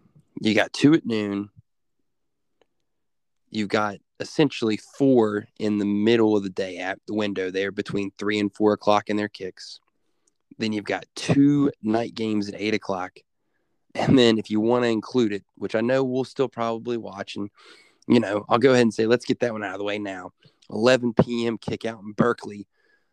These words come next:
the four and seven bowl between U S C and Cal. Cal's a four and a half point favorite. Um, I'll go ahead and tell you this right now. I don't wanna bet, bet that game, but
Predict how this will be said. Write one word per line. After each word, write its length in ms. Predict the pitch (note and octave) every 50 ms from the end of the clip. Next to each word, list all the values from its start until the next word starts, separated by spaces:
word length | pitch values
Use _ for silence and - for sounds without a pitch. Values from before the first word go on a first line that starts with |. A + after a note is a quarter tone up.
| _ _
the 80 | - -
four 300 | - - - C3 A#2+ A2+
and 120 | A2 G#2+
seven 440 | - - - C3 B2 A2+ A2 G#2+ G#2
bowl 400 | F#2+ G#2+ G2+ G2 G2+ G2+ G#2 - _ _ _ _ _ _ _ -
between 300 | F2+ - - A#2 A2 A2
U 120 | A2+ A#2 A2+
S 140 | G#2+ -
C 180 | - - A2 A2
and 120 | G#2+ G2+
Cal. 460 | - - A#2 A#2 A#2 A2 G#2 G2+ G2 - _ _ _ _ _ _ _ _ _
Cal's 300 | - - A#2+ A#2 G#2+ -
a 60 | - - _
four 160 | - A2+ A#2+ A#2+
and 80 | A#2+
a 40 | A#2
half 220 | A2 A2 A2 -
point 240 | _ - B2 - -
favorite. 480 | _ - A#2+ B2 A#2+ A2+ A#2+ A#2+ - - - _ _ _ _ _ _ _ _ _ _ _ -
Um, 520 | - G#2+ G#2 G#2 G2+ G2 G2 G2+ - - _ _ _ _ _ _ _ _ _ _ _ _ _ -
I'll 100 | B2 A#2+
go 60 | A#2+ B2
ahead 60 | A2+
and 100 | G#2+ -
tell 100 | A2+ A2
you 80 | A2
this 160 | A2 G#2+ G#2 -
right 160 | A#2 G#2 G#2
now. 440 | A2+ A#2 A#2 A2+ G#2+ G#2 G2+ G2 - _ _ _ _ _ - - -
I 320 | - - - - G2 A2+
don't 180 | A#2 A2+ G2 D#2
wanna 240 | G2 A2 A2 G#2+ G#2
bet, 480 | G#2 G#2 - _ - - A2+ C#3+ -
bet 240 | - D3 D3+ D3 -
that 240 | - D3+ D#3+ D3 -
game, 460 | - D3+ D3+ D#3 D3+ D3 D3+ D3 C#3 - _ _ _ _ _ _ _ _ - -
but 380 | G#2+ - - C3+ B2 A2 G#2+